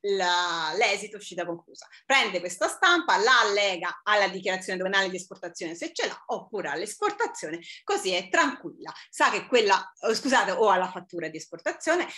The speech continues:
così sa che quella fattura è stata approvata, eh, nella sua uscita merce.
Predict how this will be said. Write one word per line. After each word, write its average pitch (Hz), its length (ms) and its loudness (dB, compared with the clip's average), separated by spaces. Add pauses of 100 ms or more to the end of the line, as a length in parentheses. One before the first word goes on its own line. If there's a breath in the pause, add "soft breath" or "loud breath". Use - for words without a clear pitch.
così 254 400 -4
sa 233 280 2
che - 140 -6
quella 196 260 0
fattura 359 560 4 (280 loud breath)
è 277 140 0
stata 175 440 2
approvata, 226 720 0
eh, 160 920 -4
nella 285 260 4
sua 247 200 0
uscita 226 500 0
merce. 151 640 -6